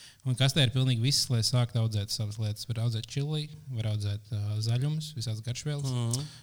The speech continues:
Speaker 1: Un var audzēt, var izvēlēties jebko, tur ir daudz, daudz tāds variants, var sakombinēt savu kombināciju. Un tev ir viss, lai audzētu, un šajā laikā vismaz kaut kāds prieks dzīvē.
Speaker 2: Mhm.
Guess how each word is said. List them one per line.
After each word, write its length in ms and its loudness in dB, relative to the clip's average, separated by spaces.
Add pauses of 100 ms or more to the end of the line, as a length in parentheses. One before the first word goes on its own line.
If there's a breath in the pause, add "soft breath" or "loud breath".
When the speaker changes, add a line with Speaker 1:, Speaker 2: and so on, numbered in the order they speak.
(200 loud breath)
Speaker 1:
Un 160 2
var 160 2
audzēt, 400 2
var 80 4
izvēlēties 480 4
jebko, 320 0
tur 160 -2
ir 80 -6
daudz, 240 0
daudz 400 0
tāds 160 -2
variants, 320 4
var 80 2
sakombinēt 480 0
savu 240 -2
kombināciju. 560 -2 (480 loud breath)
Un 300 4 (100)
tev 160 2
ir 80 0
viss, 240 2
lai 160 2
audzētu, 480 -2 (140)
un 100 -4
šajā 160 0
laikā 380 -2 (100)
vismaz 240 -4
kaut 160 -4
kāds 160 -6
prieks 320 -6
dzīvē. 240 -4 (1300 soft breath)
Speaker 2:
Mhm. 460 -4